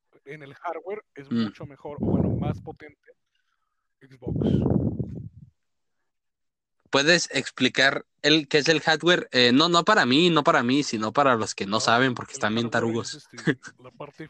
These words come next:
Speaker 1: física de, de una máquina. Es como, no sé,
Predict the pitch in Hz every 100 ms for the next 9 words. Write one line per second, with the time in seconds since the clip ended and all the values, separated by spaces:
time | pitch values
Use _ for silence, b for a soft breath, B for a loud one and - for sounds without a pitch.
0 | _ 175 - 180 175 165 143 127 113 101
1 | _ _ _ _ _ _ _ _ _ _
2 | 98 90 85 82 90 123 139 143 135 143
3 | 151 175 233 _ _ _ _ _ _ 123
4 | 113 113 117